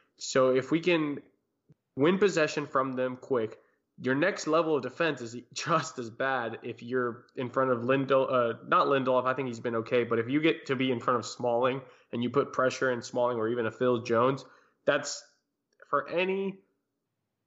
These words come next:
hungry attacking player, that is heaven. So if we can win the ball in their final third, I think that'll put us in a great position to actually get goals. De Gea is in an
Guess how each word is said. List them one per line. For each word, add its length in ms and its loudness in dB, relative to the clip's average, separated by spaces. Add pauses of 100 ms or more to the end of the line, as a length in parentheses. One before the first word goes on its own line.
(240)
hungry 640 0
attacking 480 -2
player, 360 0
that 180 0
is 120 -4
heaven. 420 -4
So 380 -2 (380)
if 200 -6
we 80 2
can 180 4
win 120 4
the 80 2
ball 200 4
in 60 2
their 100 2
final 340 -2
third, 460 0 (420)
I 140 0
think 300 -4
that'll 240 0
put 220 -2
us 120 -2
in 60 -6
a 40 -6
great 260 -2
position 460 -6
to 160 -4
actually 380 -2
get 280 -4
goals. 380 2 (220)
De 100 2
Gea 340 6
is 120 -4
in 220 -6 (120)
an 120 -10